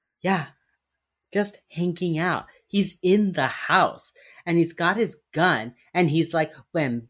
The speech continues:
Ben types nine one one in, I come running." And I was like, "What?" And he's, like, pointing the gun at, at the mom, and Ben's, like, not gonna stop him from shooting. And she's like, "I love you." And he's like, "Say it again." And she's like, "I love you."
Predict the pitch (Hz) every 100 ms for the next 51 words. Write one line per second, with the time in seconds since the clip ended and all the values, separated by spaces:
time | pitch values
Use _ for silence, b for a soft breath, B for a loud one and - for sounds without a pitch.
0 | _ 208 196 208 208 214 202 - 202 190
1 | 190 190 190 185 190 190 196 202 202 208
2 | 208 B B _ 175 156 160 190 180 185
3 | 190 175 120 107 113 127 - - _ _
4 | _ _ - 165 170 160 143 _ - -
5 | - - b b b 190 175 175 170 165
6 | _ 180 180 165 151 160 160 147 156 -
7 | 139 - 131 151 202 196 190 185 180 b
8 | b - 143 131 147 151 139 143 127 -
9 | 139 143 147 131 - 131 - 139 - 120
10 | - - 180 170 147 127 - 151 - 180
11 | 170 208 220 170 135 127 151 - - 185
12 | 160 135 151 127 - 147 151 - 147 160
13 | 147 147 147 - 117